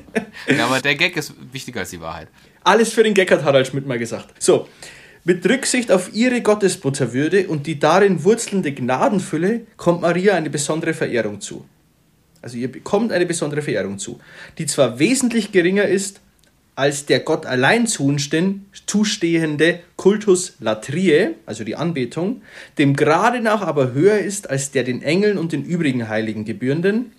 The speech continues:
Speaker 2: Cultus Duliae, also die Verehrung. Diese be-, fe-, besondere Verehrung bezeichnet man als Cultus Hyperduliae. Wir wissen es jetzt, wesentlich, äh, ist wesentlich ab-, äh, anders wie der, die Anbetung zu Gott, aber trotzdem höher als die der anderen, weil sie eben Gottes Mutter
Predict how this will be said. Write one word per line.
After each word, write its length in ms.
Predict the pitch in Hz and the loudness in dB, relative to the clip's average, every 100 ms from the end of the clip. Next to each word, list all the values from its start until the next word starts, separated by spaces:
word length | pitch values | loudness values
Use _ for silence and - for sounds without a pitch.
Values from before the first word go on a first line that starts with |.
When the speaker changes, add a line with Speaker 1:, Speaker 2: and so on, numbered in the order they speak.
| - | -2
Speaker 2:
Cultus 640 | - 170 170 170 - - - | 4 4 4 0 0 -8 -2
Duliae, 600 | 190 202 135 107 98 98 _ | 0 2 2 0 -2 -6 _
also 160 | - - | -18 -12
die 100 | 110 | -10
Verehrung. 520 | 117 - 139 117 101 - _ - | -8 -2 0 0 -4 -16 _ -10
Diese 220 | 151 180 208 | -4 -2 0
be-, 160 | 180 - | -2 -6
fe-, 280 | - 139 127 | -6 0 0
besondere 440 | 127 135 185 202 202 | 0 0 2 2 0
Verehrung 400 | 180 143 151 151 | 0 0 0 -2
bezeichnet 460 | 143 131 127 110 | -4 -4 -4 -6
man 140 | 120 110 | -8 -6
als 260 | 110 - - _ | -8 -10 -18 _
Cultus 640 | - 220 220 - 202 202 - _ | -2 0 0 0 0 0 -10 _
Hyperduliae. 1000 | - 214 214 202 143 180 156 117 98 90 - _ _ _ | -4 -2 2 0 0 -2 -2 -2 -2 -6 -12 _ _ _
Wir 120 | 139 156 | -2 0
wissen 180 | 180 | 2
es 80 | 190 | 2
jetzt, 280 | 180 175 - - - | 2 0 -6 -14 -8
wesentlich, 640 | 147 202 202 196 196 - | -2 -2 0 -2 -4 -4
äh, 200 | 170 151 | 2 4
ist 280 | 151 - 143 | 2 -4 -6
wesentlich 440 | 170 190 180 180 160 | -2 -2 -2 -4 -6
ab-, 220 | 143 - | -6 -2
äh, 220 | 143 139 - | 0 0 -2
anders 460 | 156 202 202 196 170 | 0 2 2 0 -4
wie 80 | |
der, 320 | 156 131 127 - - _ - | 2 2 2 -4 -20 _ -4
die 60 | 139 | -2
Anbetung 420 | 151 160 147 131 | 0 -2 -2 -6
zu 120 | 135 | -2
Gott, 220 | 151 185 - | 0 0 0
aber 160 | 139 | -4
trotzdem 400 | 147 165 147 135 | -2 -2 -4 -2
höher 200 | 147 185 | 2 4
als 180 | 156 147 | 4 -2
die 100 | 143 | -4
der 140 | - | -2
anderen, 280 | 127 156 143 | -2 -2 -2
weil 160 | 117 120 | -2 -4
sie 140 | 120 | -6
eben 100 | 120 | -8
Gottes 320 | 107 95 101 107 | -10 -12 -14 -16
Mutter 200 | 98 | -16